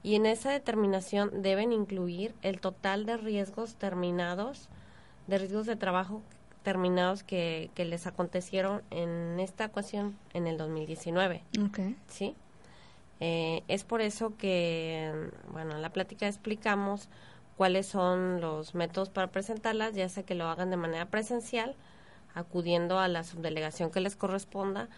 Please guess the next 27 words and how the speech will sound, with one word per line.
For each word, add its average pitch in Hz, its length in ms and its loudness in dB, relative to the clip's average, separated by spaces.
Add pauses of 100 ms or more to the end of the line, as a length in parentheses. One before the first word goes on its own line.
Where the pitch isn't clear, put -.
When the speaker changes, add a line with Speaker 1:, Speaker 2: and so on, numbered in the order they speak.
(320)
Speaker 1:
o 202 160 2
también 185 400 4
lo 185 80 0
pueden 165 340 -2
hacer 156 220 -6
en 156 140 0
línea, 165 360 -2 (220)
¿sí? 214 200 -8 (680)
Es 185 160 -2
importante 233 920 4
señalar 180 640 2
que 165 880 -4 (1040)
para 185 220 6
estas 214 300 0
fechas 233 580 -2 (180)
los 180 220 -2
patrones, 185 500 2
pues, 175 180 0
ya 170 160 2
deberán 175 360 0
tener 175 300 0
lista 180 360 -4
su 202 120 -6
información 170 800 -4
del 175 140 -4
total 156 480 -6
de 170 200 -4